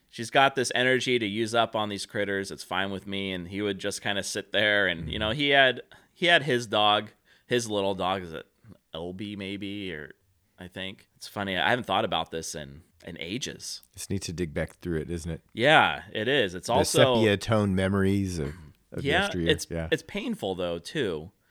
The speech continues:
Speaker 2: How so?
Speaker 1: Well, as an adult, you, you look at everything differently as a kid, and when you're little, you don't appreciate that time that you have with these people.
Speaker 2: Mm-mm.
Speaker 1: You know, I, I, I miss my Papa immensely. And
Speaker 2: How long has he been gone?
Speaker 1: I don't know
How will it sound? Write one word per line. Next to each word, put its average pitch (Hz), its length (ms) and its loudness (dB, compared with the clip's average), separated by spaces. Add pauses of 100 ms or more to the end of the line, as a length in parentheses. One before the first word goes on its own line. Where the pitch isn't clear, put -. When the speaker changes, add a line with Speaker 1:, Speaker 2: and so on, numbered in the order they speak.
(140)
Speaker 2:
How 107 80 -2
so? 101 240 -6 (640)
Speaker 1:
Well, - 180 -10
as 160 100 -8
an 160 100 -4
adult, 113 420 2
you, 98 240 -4
you 92 220 -6 (260)
look 101 260 -6
at 101 80 0
everything 90 520 -4
differently 87 460 -8
as 80 120 -8
a 80 80 -12
kid, 90 580 -4
and 87 220 -8
when 90 140 -8
you're 85 140 -8
little, 98 640 -2
you 92 140 -12
don't 92 180 -4
appreciate 87 640 -8
that 76 180 -8
time 87 280 -8
that 82 80 -12
you - 80 -10
have 87 300 -6
with - 100 -16
these - 160 -18
people. - 440 -14
Speaker 2:
Mm-mm. 76 360 -10 (600)
Speaker 1:
You 92 60 -10
know, 90 40 -4
I, 95 240 -2
I, 95 280 0
I 92 120 -2
miss 107 280 -2
my 85 220 -4
Papa 92 320 -2
immensely. 98 640 -4 (300)
And 85 400 -8
Speaker 2:
How 117 100 2
long 117 180 6
has 107 100 2
he 107 80 0
been 95 160 2
gone? 110 300 -2 (340)
Speaker 1:
I 117 80 -6
don't 131 320 -8
know 139 300 -6